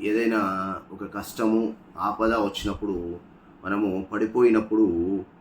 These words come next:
దేవుణ్ణి మనము ప్రశ్నిస్తున్నామా? మనం వ్యాధులు, బాధలలో పడినప్పుడు, అప్పుల సమస్యల్లో పడినప్పుడు, సంసార కష్టాలలో పడినప్పుడు దేవుణ్ణి నిందిస్తూ ఉన్నామా?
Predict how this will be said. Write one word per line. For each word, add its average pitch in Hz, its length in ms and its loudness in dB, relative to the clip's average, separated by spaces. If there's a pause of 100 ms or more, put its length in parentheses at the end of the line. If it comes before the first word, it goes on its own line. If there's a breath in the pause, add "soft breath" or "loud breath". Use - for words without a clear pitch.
(420)
దేవుణ్ణి 113 340 4
మనము 98 720 -2 (1300)
ప్రశ్నిస్తున్నామా? 104 840 -2 (440)
మనం 98 100 -6
వ్యాధులు, 107 520 4
బాధలలో 104 500 4
పడినప్పుడు, 101 540 -4
అప్పుల 107 300 -2
సమస్యల్లో 107 520 2
పడినప్పుడు, 101 560 -4 (680)
సంసార 117 400 2
కష్టాలలో 113 540 2
పడినప్పుడు 101 800 -2
దేవుణ్ణి 101 560 2
నిందిస్తూ 95 500 -4
ఉన్నామా? 90 400 -6